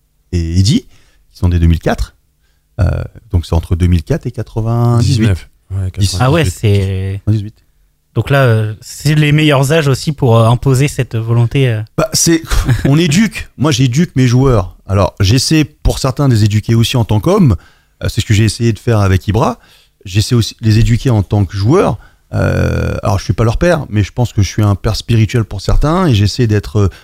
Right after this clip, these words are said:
Speaker 1: un coach proche d'eux. J'essaie de leur faire partager mon expérience. J'essaye. Après, il y en a qui écoutent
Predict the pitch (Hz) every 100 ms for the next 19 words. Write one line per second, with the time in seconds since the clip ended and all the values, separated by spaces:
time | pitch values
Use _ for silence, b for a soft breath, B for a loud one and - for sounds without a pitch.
0 | B 104 107 - 127 - - - 117 95
1 | 117 190 196 B B _ - - 113 110
2 | - 104 - - - _ _ - - 123
3 | 113 123 107 101 - 113 160 202 - -
4 | b b b - 104 139 214 165 90 _
5 | _ _ - - 160 143 143 - 110 208
6 | 254 -